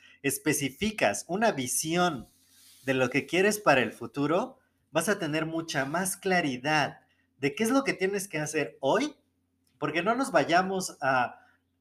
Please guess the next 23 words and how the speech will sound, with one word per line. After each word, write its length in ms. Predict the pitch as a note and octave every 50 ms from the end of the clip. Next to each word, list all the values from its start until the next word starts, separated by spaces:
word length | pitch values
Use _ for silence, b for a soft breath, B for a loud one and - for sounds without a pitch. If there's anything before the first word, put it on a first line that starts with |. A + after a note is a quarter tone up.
| _ _ _ _
cosas 480 | - F#3+ G3 F#3+ A3 A3 G3+ G#3 -
gigantescas. 1120 | - - - D#3+ C#3+ C3+ C#3+ C#3 C#3 C3+ - E3 F3+ F3+ - - - C3 A#2 - - - C3+ C3 -
De 140 | D3 C3+ C#3
pronto 380 | C3+ - D#3+ F3+ F#3 F3+ G3 G3
alguien 380 | F#3 F3+ E3+ E3+ D#3 D#3 D3
me 100 | C#3+ C3
dice, 480 | C3 C#3+ D#3 D#3 - D3 B2+ A#2 A#2 -
"No, 240 | D3+ F#3+ G#3+ G3 F3+
yo 200 | F3 - G#3 G3+
quiero 220 | G#3 G#3+ G#3 G#3
ser 360 | G3 G3+ G3 F#3+ G3 F#3 F#3 B B B B B B B _ _ _ _ _ _ _
súper 400 | - - - A#3 - - G#3 F#3
influencer 580 | F3 D#3 D3+ E3 E3 F3 F3 E3 - D3+ B2+
y 100 | B2+ B2
tener 280 | B2+ C3+ C3+ D#3 E3 E3
millones 440 | D#3 D3+ C#3 D#3+ F3+ F3+ F3+ F3 D3+
de 80 | D3+
seguidores, 680 | C3+ - C3 A#2 B2 C3+ D3 D3+ C3+ A2+ G2+ G2+ - -
¿no? 340 | B2 C#3+ D#3 D3+ - - -
Dentro 320 | - C3 C3 B2 C3+ C3 C3
de 80 | D3
un 120 | D#3 D#3+ D#3
año". 380 | D3+ D3 C3+ A#2+ A2 G#2 -